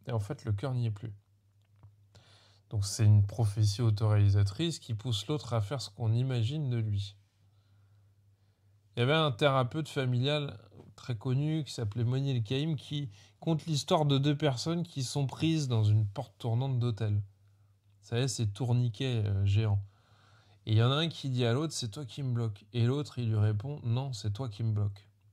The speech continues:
Bah, la vérité, c'est que chacun bloque l'autre. Et que plus précisément, on pourrait surtout dire que c'est un mécanisme dans lequel ils sont pris qui crée le blocage.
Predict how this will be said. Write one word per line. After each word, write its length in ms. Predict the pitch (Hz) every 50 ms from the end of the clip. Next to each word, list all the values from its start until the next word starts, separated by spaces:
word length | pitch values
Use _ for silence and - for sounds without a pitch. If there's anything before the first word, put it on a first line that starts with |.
| _ _ _ _ _ _ -
Bah, 80 | 123 135
la 140 | 143 151 147
vérité, 680 | 143 139 127 123 117 107 - 143 151 160 165 175 170 _ _ _ _ _ _ _ _ _ -
c'est 160 | - - 123
que 60 | 104
chacun 340 | - - 135 110 104 165 160
bloque 260 | 143 135 139 127 120
l'autre. 360 | - 127 123 110 - - - _ _ _ _ _ _ _ _ _ _ - - - - - - -
Et 120 | 117 107
que 120 | 101 135
plus 260 | 123 123 - - 165 156
précisément, 720 | - - 151 135 113 104 139 127 123 123 127 143 165 165
on 60 | 147
pourrait 240 | 120 123 120 123 120
surtout 400 | 107 101 - 131 117 - 131 131
dire 180 | 139 151 160 -
que 80 | -
c'est 100 | - -
un 120 | 113 107 107
mécanisme 800 | 113 143 156 143 - 135 123 127 147 160 151 - - 123 117 110
dans 160 | 107 104 104
lequel 500 | 107 107 107 104 104 151 156 151 156 151 - - - _ _ _ _ -
ils 200 | 156 170 165 139
sont 260 | 127 - - 139 123
pris 340 | 113 101 95 98 175 175 151
qui 200 | - - - 107
crée 220 | 98 - - 131 117
le 40 |
blocage. 640 | 107 104 101 104 104 101 101 98 98 101 101 -